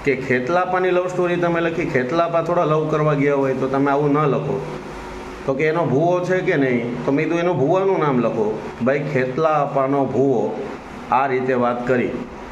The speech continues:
બરાબર? પણ ત્યારે પણ આપણને, અ, પછાડી પાડવા માટે ઘણા બધા મુદ્દાઓ લાવ્યા, આમ ને તેમ ને.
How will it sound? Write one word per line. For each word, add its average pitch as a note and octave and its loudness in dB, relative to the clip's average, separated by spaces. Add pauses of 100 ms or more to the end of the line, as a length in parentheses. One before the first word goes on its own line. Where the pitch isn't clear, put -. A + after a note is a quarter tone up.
(480)
બરાબર? F3 0 (500)
પણ C#3 0
ત્યારે D3+ 0
પણ D3+ 0
આપણને, C#3+ 0 (600)
અ, B2 0
પછાડી C3 0
પાડવા C3 0
માટે B2+ 0 (340)
ઘણા A#2 2
બધા A#2 0
મુદ્દાઓ A#2 2
લાવ્યા, A#2+ 0 (420)
આમ A2+ 0
ને A2+ 0
તેમ A2+ -2
ને. A2 0